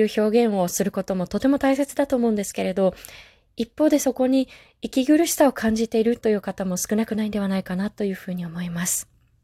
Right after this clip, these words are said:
今日は私が十六歳の時に初めて渡航したカンボジアで感じた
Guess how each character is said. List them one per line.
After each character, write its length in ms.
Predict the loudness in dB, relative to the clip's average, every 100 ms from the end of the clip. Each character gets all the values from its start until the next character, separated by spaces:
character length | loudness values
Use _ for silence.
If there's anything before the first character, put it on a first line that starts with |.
| _ _ _ _ _ _ -20
今 60 | -20 -20 -20 -20 _ _ _
日 100 | 4
は 120 | 4
私 360 | 4 -2 -2 0
が 140 | 0
十 220 | 2 4 4
六 160 | 2
歳 180 | 0 0
の 120 | 0
時 200 | -4 -6
に 120 | -6
初 240 | -4 0 2
め 120 | 2
て 120 | 2
渡 140 | 0 -2
航 200 | -4 -4
し 100 | -6
た 140 | -8
カ 220 | -4 -2
ン 80 | 2
ボ 100 | 2
ジ 160 | 2 2
ア 60 |
で 100 | 2
感 220 | 0 -2
じ 160 | -2 -4
た 180 | -4